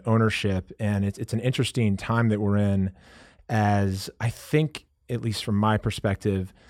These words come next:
business and marketing and media were driven almost purely on economics. And now it's really about share of voice, and share of voice, I think,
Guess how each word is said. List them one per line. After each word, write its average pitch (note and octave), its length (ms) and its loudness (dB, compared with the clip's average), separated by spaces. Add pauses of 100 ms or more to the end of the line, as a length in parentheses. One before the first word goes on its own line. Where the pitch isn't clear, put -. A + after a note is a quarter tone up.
(560)
business C3+ 580 4
and A#2 160 2
marketing A#2+ 480 4
and G#2 160 4
media A2 400 2
were G2 140 0
driven G#2+ 400 2
almost G2 300 -2
purely A2 400 2
on G2+ 140 4
economics. G2 800 0
And G2+ 220 0
now G#2+ 480 4
it's - 140 -6
really A2+ 400 4
about F#2+ 460 0 (440)
share A2 340 4
of G2 120 2
voice, G#2+ 600 2
and G2+ 200 -2
share A2+ 240 2
of G2+ 80 2
voice, G#2+ 580 2
I G2+ 120 -2
think, G2+ 400 -4